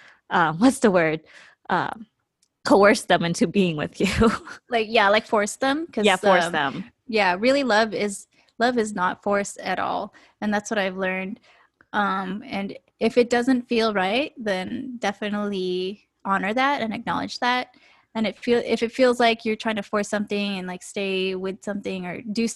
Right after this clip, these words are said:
Speaker 2: something that's not true to you, then
Speaker 1: Mm-hmm.
Speaker 2: definitely sit with yourself and ask yourself why you're feeling that way. 'Cause maybe that, that's your sign to let go of that cycle and to start
Speaker 1: Mm-hmm.
Speaker 2: something new that's even better. Like I said, even better and more spectacular. And,
Speaker 1: <laughs> Yeah.
Speaker 2: um,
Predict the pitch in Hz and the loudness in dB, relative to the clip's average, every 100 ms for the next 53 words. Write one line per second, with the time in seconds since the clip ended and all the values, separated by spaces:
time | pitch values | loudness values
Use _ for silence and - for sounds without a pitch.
0 | - - 220 220 208 190 - 202 196 - | -6 -6 -4 -2 -4 -4 -4 -4 -4 -6
1 | 196 196 147 185 262 302 254 196 185 214 | -6 -6 -4 -4 -4 -8 -8 -6 -6 -6
2 | 190 175 190 - 202 196 185 - 180 185 | -8 -6 -6 -4 -6 -6 -8 -8 -6 -6
3 | 180 - 175 175 170 _ 190 170 180 180 | -6 -4 -2 -2 -4 _ -12 -10 -8 -10
4 | - 196 202 214 254 247 240 240 233 240 | -10 -6 -6 -2 0 2 0 0 -4 -6
5 | 233 220 220 214 214 208 - 208 226 233 | -6 -6 -6 -6 -6 -6 -8 -8 -4 -2
6 | 240 226 208 214 _ - _ - 214 - | 0 2 0 -2 _ -20 _ -4 -4 0
7 | 233 - 214 214 202 - 208 196 202 185 | -2 0 -2 0 -2 -4 -4 -4 -2 -2
8 | 196 175 - 175 180 180 190 - _ 202 | -2 -4 -4 -4 -2 -4 -4 -10 _ -10
9 | - 208 208 214 208 196 - 196 185 180 | -6 -4 -2 -2 -4 -8 -8 -8 -8 -8
10 | 190 - 202 202 196 185 185 202 - - | -8 -6 -6 -6 -4 -4 -4 -6 -12 -12
11 | 202 208 208 226 226 226 220 220 214 202 | -12 -10 -8 -4 -2 0 0 0 -2 -2
12 | 196 196 214 - 226 - 208 202 214 196 | -4 -6 -8 -10 -10 -8 -8 -10 -8 -6
13 | 190 190 190 196 - - - - - 214 | -4 -6 -8 -10 -14 -20 -18 -18 -8 -2
14 | 233 - - 214 | -2 -2 -4 -8